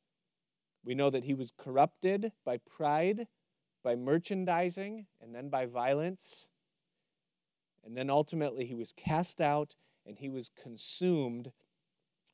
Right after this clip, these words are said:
by his own sin. And Jesus gives the warning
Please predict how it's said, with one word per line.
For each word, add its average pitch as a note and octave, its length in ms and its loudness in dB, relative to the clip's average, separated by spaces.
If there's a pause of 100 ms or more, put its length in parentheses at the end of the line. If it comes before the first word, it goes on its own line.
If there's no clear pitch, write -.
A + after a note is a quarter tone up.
by B2 160 2
his A#2+ 240 -4
own C#3 400 -4 (420)
sin. A2 460 0 (680)
And A2 140 -16
Jesus F3+ 420 2
gives F3+ 320 4
the E3+ 100 2
warning D3+ 560 0